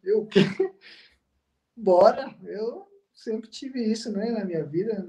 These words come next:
Não tenho medo de, de, de sair, né? Não penso duas vezes, assim, sempre, sempre tinha esse pensamento, né? Como,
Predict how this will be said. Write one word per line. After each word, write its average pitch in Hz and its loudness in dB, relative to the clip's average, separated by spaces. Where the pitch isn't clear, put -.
Não 196 -8
tenho 196 0
medo 180 -2
de, 151 -18
de, 143 -20
de - -14
sair, 151 -4
né? 170 -12
Não 151 -20
penso 160 -6
duas 156 -4
vezes, 147 -12
assim, 156 -14
sempre, 156 -10
sempre 156 -10
tinha 180 -10
esse 160 -10
pensamento, 165 -8
né? 196 -8
Como, 160 -10